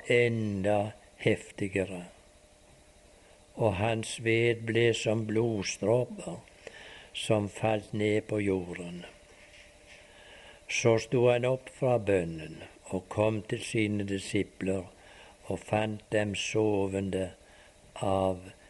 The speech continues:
bedrøvelse. Tenk, han kom i dødsangst.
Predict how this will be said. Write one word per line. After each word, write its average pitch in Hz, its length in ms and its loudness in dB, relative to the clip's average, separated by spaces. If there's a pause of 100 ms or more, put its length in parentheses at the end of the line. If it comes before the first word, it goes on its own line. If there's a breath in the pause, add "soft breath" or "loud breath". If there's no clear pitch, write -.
(260 loud breath)
bedrøvelse. 87 960 -6 (2750 loud breath)
Tenk, 104 260 -2
han 104 140 0
kom 104 320 2
i 98 80 0
dødsangst. - 1700 -4